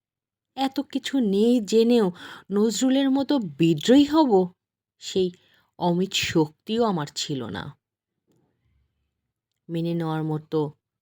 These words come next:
বিনয়টুকু ছাড়া আসলে আমার কিছুই ছিল না। শুধু ছিল অবহেলা, উপেক্ষা আর অবজ্ঞা। হ্যাঁ, একবার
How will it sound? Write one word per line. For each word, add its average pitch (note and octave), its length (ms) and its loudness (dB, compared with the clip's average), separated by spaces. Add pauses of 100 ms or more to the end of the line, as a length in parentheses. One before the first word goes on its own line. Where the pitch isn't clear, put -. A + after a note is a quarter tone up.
(100)
বিনয়টুকু D#3+ 640 -2
ছাড়া E3+ 440 -2
আসলে F3+ 320 0
আমার G3 180 0 (580)
কিছুই D4+ 460 2
ছিল E3+ 320 -2 (100)
না। - 160 -14 (1600)
শুধু D#3 280 -6
ছিল F3 280 -4 (720)
অবহেলা, C#3+ 560 -8 (600)
উপেক্ষা D3+ 580 -12 (1000)
আর C#3 220 -6 (440)
অবজ্ঞা। D3 540 -12 (1500)
হ্যাঁ, B3 320 2 (640)
একবার C#4 240 0